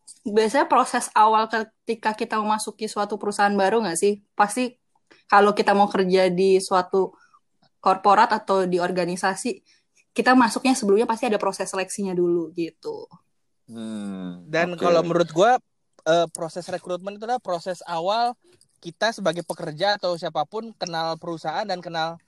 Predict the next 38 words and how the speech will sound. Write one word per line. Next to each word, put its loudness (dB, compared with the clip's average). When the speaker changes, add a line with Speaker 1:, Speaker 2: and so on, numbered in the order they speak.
Speaker 3:
H -14
R -2
D -4
itu -10
siapa. -2
Iya -6
nggak -4
sih? -10
Speaker 2:
Hmm, -4
hmm, -6
hmm. -8
Tapi 0
kan 2
yang 4
jadi 2
masalah 2
di -4
sini -8
sekarang 0
adalah, -6
ini 0
salah 2
satu -4
masalah -6
ya -14
dalam -16
proses -12
rekrutmen -8
itu -6
biasanya 0
nih, -14
kalau -2
kita -4
melihat -2
dari -4
sudut -10
pandangnya -8
si, -10